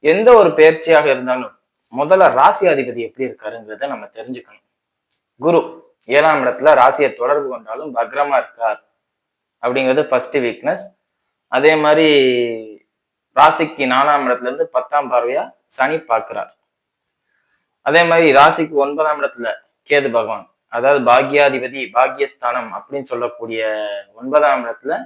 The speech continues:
கேது பகவான் இருக்கிறது உங்களுக்கு எந்த ஒரு நல்ல விஷயங்களையும் கொடுக்கிற தன்மையில இல்ல. பாக்கியம்னாவே நம்ம தேடி போகாம நம்மள ஒண்ணு தேடி வர்றது,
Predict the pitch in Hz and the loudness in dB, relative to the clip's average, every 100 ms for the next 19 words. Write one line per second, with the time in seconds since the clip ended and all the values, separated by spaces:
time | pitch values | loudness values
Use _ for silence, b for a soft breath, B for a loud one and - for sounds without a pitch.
0 | _ _ _ 135 143 131 123 127 120 110 | _ _ _ -4 -2 -2 -2 -2 -6 -10
1 | 117 117 175 - _ _ _ _ _ _ | -8 -6 -6 -8 _ _ _ _ _ _
2 | _ _ - 160 175 175 175 156 156 196 | _ _ -6 0 2 2 2 0 2 2
3 | 190 175 156 147 139 147 170 160 147 147 | 4 6 6 6 2 0 2 0 0 -8
4 | 143 180 180 - 226 - 214 190 147 135 | -12 -12 -10 2 2 2 -2 -2 0 -4
5 | 135 131 117 110 113 107 - _ _ - | -4 -6 -8 -8 -6 -6 -8 _ _ -20
6 | 113 131 165 175 165 139 113 120 185 - | -2 2 4 2 -2 -2 -2 -2 -2 -6
7 | _ _ _ _ _ - 147 143 170 185 | _ _ _ _ _ -8 -4 -2 2 2
8 | 175 151 135 139 175 156 127 120 117 135 | 2 2 0 -2 -2 -4 -2 -4 -4 -4
9 | 143 135 113 110 113 | -2 -2 -4 -8 -10